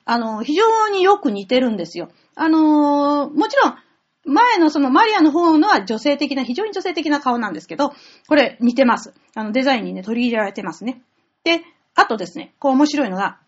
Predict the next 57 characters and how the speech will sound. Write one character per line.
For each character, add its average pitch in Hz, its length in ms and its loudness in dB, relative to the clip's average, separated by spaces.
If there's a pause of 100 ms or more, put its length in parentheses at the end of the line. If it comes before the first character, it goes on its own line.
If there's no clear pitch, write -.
そ 277 100 -6
の 254 360 -2
舞 349 100 -4
台 381 200 2
と 285 80 -4
な 254 140 0
っ 247 80 -10
て 233 80 -8
ま 226 160 -4
す 240 100 -6
メ 240 140 -2
ト 339 100 -2
ロ 381 120 2
ポ 415 160 -4
リ 392 140 -2
タ 226 260 0
ン 196 160 -10
の 220 100 -8
中 247 400 -2
に 240 160 -2
で 185 120 -6
す 185 140 -16
ね、 190 140 -10
こ 285 80 -4
れ、 254 240 -4 (200)
ま 240 200 -2
あ、 185 140 -12 (120)
都 339 120 0
市、 254 340 -8
あ、 214 140 -2
メ 247 100 -2
ト 285 80 0
ロ 277 80 2
ポ 277 140 0
リ 214 40 -2
ス - 200 -16 (120)
の 311 120 4
中 302 220 0
に、 269 220 2 (380)
あ 185 80 -12
の、 - 60 -10
吉 294 420 0
原 427 380 4
っ - 100 -20
て 220 80 -6
い 226 120 -4
う 185 200 -4
地 175 160 -6
名 254 180 0
が 233 100 -2
出 208 100 -8
て 214 80 -10
く 202 100 -12
る 180 100 -10
ん 151 40 -10
で - 80 -16
す。 - 180 -20